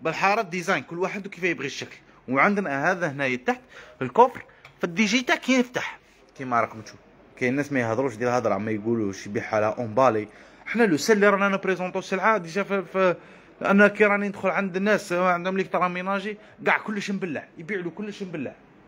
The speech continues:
كلش في الساشي، المشتري ما يشوفش. انا عندي هنا تشوف، ها، تشوفها، تشوفها كل اللي راهي في دارك. باه تدي، تدي وانت مستراح، تشري من عندي وانت مريح.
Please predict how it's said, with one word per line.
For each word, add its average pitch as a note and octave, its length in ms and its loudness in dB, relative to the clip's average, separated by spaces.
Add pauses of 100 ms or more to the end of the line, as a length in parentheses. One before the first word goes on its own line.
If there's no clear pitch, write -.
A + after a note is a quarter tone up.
(120)
كلش G#3+ 240 0
في - 60 -8
الساشي، E3 420 -2 (640)
المشتري G#3 440 4
ما F#3 100 -4
يشوفش. F3 320 -6 (360)
انا F3+ 180 4
عندي D#3 260 0
هنا D#3 100 -4
تشوف، C3+ 260 -8 (380)
ها، A2 200 -4 (280)
تشوفها، D3 380 -2 (120)
تشوفها D3+ 260 -4
كل - 120 -6
اللي G3+ 140 4
راهي F#3 120 2
في E3 100 -10
دارك. A#2+ 240 -4 (840)
باه D#3+ 220 4 (420)
تدي، G#3 260 0
تدي A#3 260 2
وانت G3+ 180 2
مستراح، D3+ 560 0 (480)
تشري F3+ 340 0
من F#3+ 140 2
عندي G#3+ 300 0
وانت G3+ 280 -4
مريح. C#3 540 -2